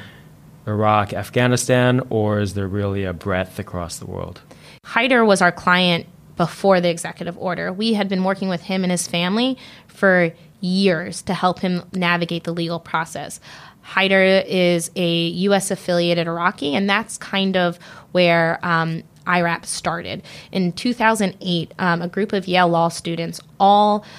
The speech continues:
Speaker 2: uh, with different connections to the Iraq, uh, war, developed this organization because they had, um, spoken with various Iraqi refugees, um,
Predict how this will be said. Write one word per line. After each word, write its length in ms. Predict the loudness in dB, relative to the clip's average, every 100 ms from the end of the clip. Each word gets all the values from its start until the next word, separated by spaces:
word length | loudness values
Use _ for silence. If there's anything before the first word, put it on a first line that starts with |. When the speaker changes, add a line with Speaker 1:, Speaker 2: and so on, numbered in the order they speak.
| -10 0
Speaker 2:
uh, 160 | 2
with 140 | 2 -2
different 260 | -4 -4
connections 640 | -2 -4 -4 -6 -6 -6 -10
to 460 | -8 -2 0 0 0
the 100 | 0
Iraq, 500 | 0 2 2 0 -8 -10
uh, 440 | -2 0 2 0 -4 -14
war, 580 | -6 0 4 4 2 -4
developed 400 | 0 4 4 4
this 160 | 0 0
organization 880 | 0 0 -2 0 -2 -2 -4 -6 -8
because 360 | -10 -4 -4 0
they 140 | 0
had, 300 | 2 0 -2 -2
um, 500 | 0 2 0 -6 -12 -20 -20 -16
spoken 500 | -10 2 2 4 2
with 220 | 2 0 -4
various 440 | -2 2 2 0
Iraqi 380 | 0 0 0 -2
refugees, 760 | -4 -4 -4 -6 -4 -6 -6 -10 -16 -4
um, 360 | 0 0 0